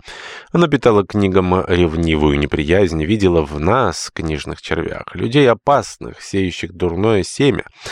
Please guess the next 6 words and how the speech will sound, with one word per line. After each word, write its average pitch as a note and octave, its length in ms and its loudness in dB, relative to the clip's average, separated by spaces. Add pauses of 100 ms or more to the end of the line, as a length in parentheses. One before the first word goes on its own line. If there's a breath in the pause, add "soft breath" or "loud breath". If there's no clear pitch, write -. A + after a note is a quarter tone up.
(240 loud breath)
От - 140 -6
кого-то D#2 400 0
она D#2 160 -2
слышала, D#2+ 540 -4
что D#2 480 0 (100)
Демпстер F2 880 -2